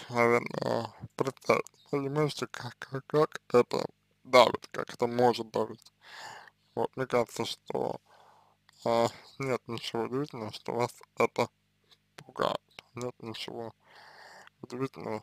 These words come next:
что вас это, а, страшит. Вот. И мне кажется, что подобное абсолютно нормально. Мне кажется, что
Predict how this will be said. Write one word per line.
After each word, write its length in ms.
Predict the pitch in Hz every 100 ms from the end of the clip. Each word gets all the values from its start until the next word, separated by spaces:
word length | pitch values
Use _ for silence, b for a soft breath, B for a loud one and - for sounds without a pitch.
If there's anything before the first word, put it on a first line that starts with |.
| -
что 120 | -
вас 180 | 117 117 - -
это, 360 | 120 - - 120 - _ _ - b b b b b b _ - -
а, 380 | 120 - 110 - -
страшит. 640 | - - 131 123 - 120 - - - b b b b -
Вот. 440 | 110 113 110 110 _ _ _ _ _ _ _ _ -
И 520 | 117 117 - - - - _ b b b b b b b b b _
мне 280 | 135 123 117
кажется, 580 | - 135 131 117 - 110
что 520 | - - - - 65 50 - - b b b b b _ -
подобное 460 | 113 120 117 110
абсолютно 640 | 104 - 117 113 - - 107 b b b b -
нормально. 640 | 113 110 113 117 123 117 - _ _
Мне 120 | 120 117
кажется, 440 | 120 110 - -
что 280 | - 120